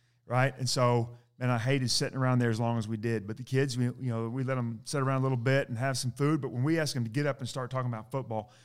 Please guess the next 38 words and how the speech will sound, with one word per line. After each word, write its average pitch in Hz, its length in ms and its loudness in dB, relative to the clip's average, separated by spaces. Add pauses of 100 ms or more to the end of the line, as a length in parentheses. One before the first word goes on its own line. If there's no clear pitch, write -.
(160)
it 123 80 -8
was 120 120 -6
all 123 160 0
business. 131 520 0
And 131 100 -2
I'm 123 80 2
like, 113 180 -2
"Okay, 120 580 0 (320)
they're 143 120 0
locked 151 300 0
in, 127 260 4
they're 131 100 2
ready 135 240 2
to 123 60 -2
go." 117 480 0 (300)
Uh, 110 380 -4
you 123 100 -6
know, 107 160 -4
we 123 160 2
went 131 180 0
through 135 100 2
our 123 100 2
meetings 123 480 2
and, 107 280 0 (400)
you 110 80 -10
know, 104 80 -2
all 113 240 4
the, 117 220 0
all 127 160 0
the 117 240 -2 (320)
running 135 200 0
around 127 300 0
playing 131 260 0
catch, 131 260 0
it 135 100 -2
all 127 140 -2
stopped, - 560 -4
and 110 380 -2